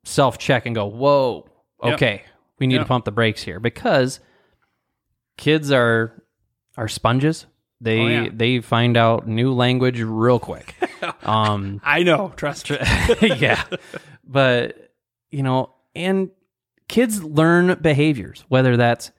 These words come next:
Speaker 1: how to treat your spouse, um, whether that's good or bad.
Speaker 2: Yeah.
Speaker 1: They're gonna learn that.
Speaker 2: Oh, yeah. That is a learned behavior
Speaker 1: Right.
Speaker 2: that does pass on.
Speaker 1: And how to treat other people, how to treat their siblings,
Speaker 2: Yep.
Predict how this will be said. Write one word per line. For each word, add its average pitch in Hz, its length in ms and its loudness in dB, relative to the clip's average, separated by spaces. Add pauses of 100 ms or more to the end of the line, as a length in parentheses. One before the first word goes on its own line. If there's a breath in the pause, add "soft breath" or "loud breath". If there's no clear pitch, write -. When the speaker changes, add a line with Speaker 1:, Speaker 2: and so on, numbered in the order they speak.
(180)
Speaker 1:
how 135 160 0
to 156 80 2
treat 143 360 -2
your 113 120 -4
spouse, - 560 -2 (1300)
um, 107 640 2 (540)
whether 101 300 0
that's 101 200 0
good 104 140 0
or 135 40 2
bad. 104 300 -8 (100)
Speaker 2:
Yeah. 120 160 -4
Speaker 1:
They're 117 80 0
gonna 113 200 4
learn 98 180 0
that. 98 280 -8
Speaker 2:
Oh, 147 100 -2
yeah. 120 180 -4 (320 soft breath)
That 190 160 4
is 180 100 0
a 156 60 2
learned 151 320 2
behavior 123 440 -8
Speaker 1:
Right. 160 200 4
Speaker 2:
that - 80 -10
does 135 220 -6
pass 120 340 -8
on. 110 320 -16
Speaker 1:
And 170 440 4 (760)
how 160 160 0
to 165 80 0
treat 175 260 0
other 139 200 2
people, 233 500 -4 (1080)
how 123 120 0
to 113 80 -4
treat 143 300 -2
their 180 300 0 (1000)
siblings, 220 720 -2
Speaker 2:
Yep. 131 240 -14